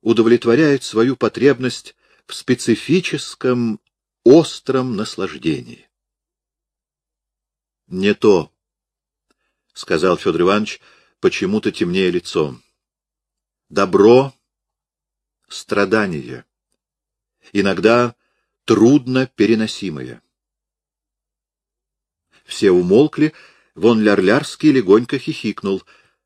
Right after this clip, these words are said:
Стригалёв округлил глаза и выразительно повернул голову, словно наставил ухо.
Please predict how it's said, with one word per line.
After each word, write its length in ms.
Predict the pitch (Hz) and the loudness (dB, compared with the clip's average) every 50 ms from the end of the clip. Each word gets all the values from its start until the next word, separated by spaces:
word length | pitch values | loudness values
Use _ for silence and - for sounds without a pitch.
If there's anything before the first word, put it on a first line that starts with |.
| _ _ _ _ | _ _ _ _
Стригалёв 640 | - - - - 113 107 104 95 104 101 117 135 131 - | -18 -14 -8 -2 0 2 4 4 6 6 6 4 4 2
округлил 500 | 151 147 - 147 135 113 110 135 147 139 | -2 0 0 0 0 2 2 2 2 2
глаза 520 | 120 110 104 107 95 78 90 107 131 147 | 2 2 2 2 2 2 0 0 2 0
и 180 | - - - 120 | 0 0 0 2
выразительно 680 | 110 117 113 110 101 - 120 147 - 147 131 131 131 - | 4 4 4 4 4 2 0 -2 0 -2 -4 -4 -4 -2
повернул 440 | - 117 101 104 104 113 113 107 | 0 2 2 2 2 2 0 0
голову, 440 | 98 85 87 101 123 135 143 143 151 | 0 4 4 4 6 4 2 0 -2
словно 420 | 143 - - 113 123 120 123 135 131 | -6 -4 -2 -2 0 0 -2 -4 -2
наставил 640 | 131 127 - - - 113 113 120 135 135 123 - - | -4 -4 -6 -6 -4 -2 -2 0 0 -2 -4 -4 -2
ухо. 500 | 120 107 98 90 - - 98 92 95 | -2 -2 -2 -2 -4 -4 -4 -4 -4